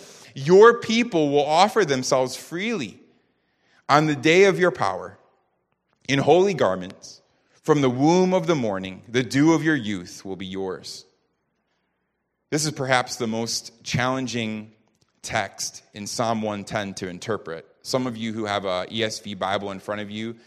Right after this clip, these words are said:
um, or maybe you have an E S V study Bible, there's a little note there, a little asterisk. And if you look at the bottom, it says,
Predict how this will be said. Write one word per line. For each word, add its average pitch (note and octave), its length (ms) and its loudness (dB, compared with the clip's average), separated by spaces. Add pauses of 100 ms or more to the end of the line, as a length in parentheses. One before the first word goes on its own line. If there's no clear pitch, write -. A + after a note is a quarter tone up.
(340)
um, F#2+ 220 -8
or G2 100 -4
maybe G#2 240 -6
you A2 60 -4
have G#2 100 -4
an G2+ 80 -8
E G#2+ 140 -6
S G#2 160 -8
V F#2 100 -14
study B2 300 -6
Bible, F2+ 340 -4
there's A#2 200 -6
a C3 60 0
little C#3 220 -2
note A2+ 380 -4
there, F#2 160 -2
a F#2+ 40 -2
little G#2 180 -4
asterisk. G#2 520 -8 (400)
And A#2 80 -10
if A2+ 100 -14
you B2+ 60 -6
look C#3 140 -2
at - 60 -16
the A#2+ 60 -4
bottom, B2 320 2
it G2+ 80 -12
says, G2+ 320 -6